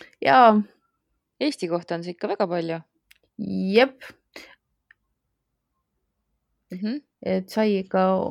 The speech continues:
Speaker 1: omajagu. Ma ise üllatusin ka kõvasti, kui ma nägin seda, et tal on nii palju väänatud. Siis tavaliselt on jah, mingi viis aastat, kaheksa aastat, <laughs> mingi nagu
Speaker 2: Jah.
Speaker 1: täiesti mõttetud karistused põhimõtteliselt, noh.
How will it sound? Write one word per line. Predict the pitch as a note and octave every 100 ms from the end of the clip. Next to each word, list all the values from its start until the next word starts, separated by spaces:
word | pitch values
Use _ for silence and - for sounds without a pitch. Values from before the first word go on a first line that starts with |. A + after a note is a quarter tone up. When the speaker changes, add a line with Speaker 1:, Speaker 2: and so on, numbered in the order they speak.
| - -
Speaker 1:
omajagu. | G#3+ G#3+ G3+ G#3 G3 F#3
Ma | F#3 A#3
ise | B3+ G3+
üllatusin | G#3 G3 G3 G3 G3+
ka | G3
kõvasti, | F#3 F#3 F#3 F#3+
kui | F#3 F3
ma | F3+ F3+
nägin | F#3 F#3+ F#3 F3+
seda, | F#3 F#3 F#3
et | F#3
tal | F#3 F#3
on | F#3+
nii | G3
palju | F#3+ F#3+ F#3+
väänatud. | G3 G3 G3 G3
Siis | G3+ -
tavaliselt | F#3+ F#3 F#3+ F#3 -
on | F#3+
jah, | G#3
mingi | F#3+ F#3 G3 - - -
viis | D#4 C#4+ A3
aastat, | G3+ - F#3+ F#3+ - - _
kaheksa | D4 D4 - - G3+
aastat, | F#3+ - F#3+ _ - _ _ -
<laughs> | A3+ G3+ G#3
mingi | G#3 G3 - -
nagu | G3 - - F#3+
Speaker 2:
Jah. | F#3+ F#3+ A3 - - -
Speaker 1:
täiesti | - F#3+ F#3 F#3+ G3
mõttetud | F3+ G3+ G#3 F#3+ F#3+ F#3
karistused | - F#3+ G3 - G3+ G3
põhimõtteliselt, | - G3 G3 G3 - G3+
noh. | G3+ G3+